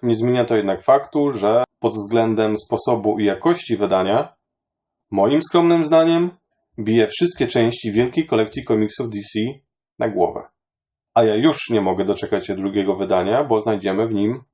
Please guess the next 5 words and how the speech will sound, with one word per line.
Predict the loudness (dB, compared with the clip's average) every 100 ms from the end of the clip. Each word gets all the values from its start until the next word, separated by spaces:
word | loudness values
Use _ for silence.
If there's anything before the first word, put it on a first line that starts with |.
| -6
Logana, | 0 2 2 2 2 0 -6 _ -16
czyli | -2 2
Rosomaka, | 2 2 4 4 4 2 0 -2 -10 _ -4
czyli | -2 0 -2 -4 -8 _ _ -6
Wolverine | -4 -4 -6 -4 -2 0 -2 0 0 -2 -4 -6